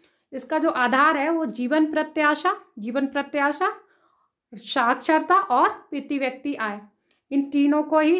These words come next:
ध्यान में रखते हुए क्या करते हैं, मानव विकास सूचकांक तैयार किया जाता है। आप जानते हैं कि जीवन प्रत्याशा अगर सही होगी, इसका मतलब उनका खान पान, रहन सहन, ये सब भी सही होगा, साक्षरता सही होगी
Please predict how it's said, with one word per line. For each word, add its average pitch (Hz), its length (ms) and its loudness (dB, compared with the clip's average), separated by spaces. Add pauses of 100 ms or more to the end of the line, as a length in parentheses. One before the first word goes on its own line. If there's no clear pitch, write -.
(140)
ध्यान 226 340 -4
में 311 120 4
रखते 294 260 -4
हुए 302 140 -2
क्या 294 180 -4
करते 277 280 -6
हैं, 370 180 -6
मानव 254 300 0
विकास 277 360 -4
सूचकांक 277 500 -2 (580)
तैयार 262 260 4
किया 233 240 -2
जाता 196 280 -10
है। 208 120 -14 (1500)
आप 226 140 -4
जानते 302 340 4
हैं 320 120 2
कि 320 100 0
जीवन 269 280 -2
प्रत्याशा 277 460 -4
अगर 285 200 -2
सही 277 240 0
होगी, 277 220 0
इसका 262 220 -4
मतलब 254 260 -2
उनका 262 220 0
खान 240 360 0
पान, 240 280 0
रहन 226 180 -4
सहन, 240 180 -2
ये 233 160 2
सब 220 160 -4
भी 247 120 -2
सही 240 260 -2
होगा, 233 240 0
साक्षरता 254 560 -2
सही 254 200 -2
होगी 247 320 -2